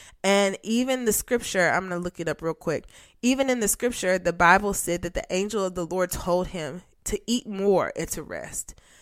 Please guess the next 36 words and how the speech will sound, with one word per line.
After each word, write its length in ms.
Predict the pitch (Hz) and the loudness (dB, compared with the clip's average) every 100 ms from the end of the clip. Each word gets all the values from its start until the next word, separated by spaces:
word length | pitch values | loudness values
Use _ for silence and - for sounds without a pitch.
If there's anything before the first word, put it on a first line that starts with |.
| _ _ - | _ _ -8
I'm 160 | 170 | -6
gonna 160 | 170 160 | -6 -10
find 360 | - 151 165 160 | -6 -6 -4 -4
it, 240 | 120 - | -6 -8
um, 340 | 160 151 143 | -12 -12 -14
real 160 | 139 131 | -10 -10
quick. 420 | - - - - - - - - | -10 -12 -12 -14 -20 -20 -20 -8
And 140 | 208 | -2
so 220 | 233 214 | 2 4
what 140 | 208 208 | 4 4
I 80 | |
use 260 | 202 214 269 | 4 0 -4
this 160 | 262 226 | -4 -6
as 160 | 220 | -6
an 140 | 202 190 | -6 -6
example 680 | 185 175 208 220 175 165 - | -4 -2 -2 -2 -2 -2 -2
is 200 | 170 170 | -6 -6
to 120 | 170 | -6
say, 320 | 170 180 180 | -4 -2 0
like, 420 | 185 165 151 - - - _ _ _ _ _ | 2 2 0 -4 -14 -20 _ _ _ _ _
this 180 | 226 262 | 2 2
is 160 | 262 | -4
why 320 | 214 214 208 | 2 6 6
mental 340 | 196 196 190 202 | 4 -2 -6 -4
health 280 | 185 180 180 | 0 0 0
matters 400 | 175 180 185 - | 2 2 2 -2
to 120 | 185 | -6
the 100 | 170 | -8
Father 420 | - 165 180 165 170 | -4 -2 0 0 -4
so 260 | - 175 | -4 -4
much, 380 | 170 185 220 - | -2 -4 -4 -6
because 340 | 175 - 175 | -12 -8 -8
he's 240 | - 269 269 | -4 -4 0
not 240 | 294 311 | 0 -2
concerned 560 | - 202 - 202 208 196 | -4 -6 -4 -4 -4 -6
about, 540 | 180 165 160 151 - | -4 -2 0 -2 -4